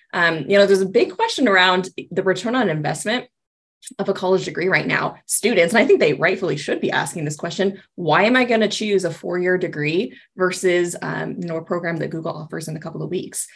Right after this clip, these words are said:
What is the value?" And so I think what you just articulated, that ability for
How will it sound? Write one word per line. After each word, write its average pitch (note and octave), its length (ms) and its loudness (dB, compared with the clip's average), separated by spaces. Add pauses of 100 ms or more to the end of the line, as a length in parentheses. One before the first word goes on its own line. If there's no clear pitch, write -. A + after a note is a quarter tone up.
(180)
What F3 320 2
is F3 220 2
the D#3+ 100 -2
value?" D#3 580 2 (280)
And F#3+ 160 0
so F#3 160 4
I F#3 120 4
think A#3 220 2
what G#3+ 120 2
you F#3+ 120 4
just E3+ 280 -2
articulated, E3+ 840 0 (600)
that G3 160 4
ability E3+ 560 4
for E3 640 2